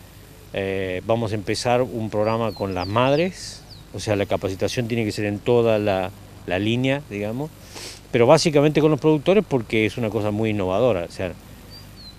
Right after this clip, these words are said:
a nadie se le ocurre ordeñar burras, entonces, eh, cuando lo planteás es un poco sorpresivo, pero bueno,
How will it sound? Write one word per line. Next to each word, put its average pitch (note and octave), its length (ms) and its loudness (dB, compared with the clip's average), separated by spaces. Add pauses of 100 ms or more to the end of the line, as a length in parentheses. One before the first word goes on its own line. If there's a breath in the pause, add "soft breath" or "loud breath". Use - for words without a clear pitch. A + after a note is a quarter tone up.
a G2+ 120 -2
nadie B2 260 2
se - 100 -6
le G#2 80 2
ocurre F#2 480 2
ordeñar F2+ 460 -2
burras, F#2 540 -6 (100)
entonces, G2 840 -4
eh, F#2 300 -8
cuando F#2+ 220 -4
lo G2 80 -4
planteás A2+ 680 -2 (800 soft breath)
es G#2 160 -6
un G#2 80 -8
poco G#2+ 260 -2
sorpresivo, B2+ 640 0
pero A2+ 200 0
bueno, A2+ 260 2